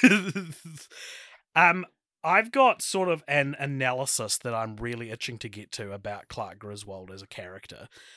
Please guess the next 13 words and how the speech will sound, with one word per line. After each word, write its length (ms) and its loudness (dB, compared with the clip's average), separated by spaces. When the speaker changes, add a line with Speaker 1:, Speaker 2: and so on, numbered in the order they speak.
Speaker 2:
but 100 4
it's 220 0
maybe 680 0
makes 380 -2
more 240 -8
sense 380 -4
to 100 -10
talk 260 -10
about 460 -10
in 160 -6
the 80 -6
European 680 -8
co-, 300 -18